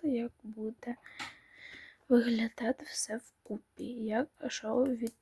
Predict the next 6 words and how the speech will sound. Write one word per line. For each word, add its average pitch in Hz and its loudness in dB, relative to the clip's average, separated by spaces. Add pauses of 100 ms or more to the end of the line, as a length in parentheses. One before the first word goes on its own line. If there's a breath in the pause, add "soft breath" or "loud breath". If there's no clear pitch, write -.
(100)
е, 226 0 (920 loud breath)
господи, 220 -10
як 208 -4
це - -14
правильно 214 -4
сказати? 247 0